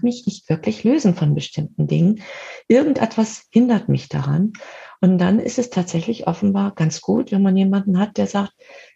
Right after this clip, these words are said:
„Ich helfe dir dabei. Ich zwing dich zu gar nichts, aber ich helfe dir dabei, diesen Prozess zu durchlaufen, weil, äh, es jetzt vielleicht dann doch ganz gut ist, wenn ich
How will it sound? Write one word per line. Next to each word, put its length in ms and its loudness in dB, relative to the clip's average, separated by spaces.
„Ich 140 -2
helfe 180 2
dir 80 -2
dabei. 320 -6
Ich 160 -2
zwing 300 2
dich 160 2
zu 120 0
gar 200 2
nichts, 400 -2
aber 160 2
ich 140 0
helfe 180 2
dir 100 2
dabei, 280 2
diesen 320 0
Prozess 500 -6
zu 140 -4
durchlaufen, 600 -4
weil, 300 2
äh, 680 -4
es 160 -2
jetzt 180 2
vielleicht 300 0
dann 160 2
doch 200 0
ganz 260 0
gut 180 -2
ist, 180 -6
wenn 160 0
ich 240 -12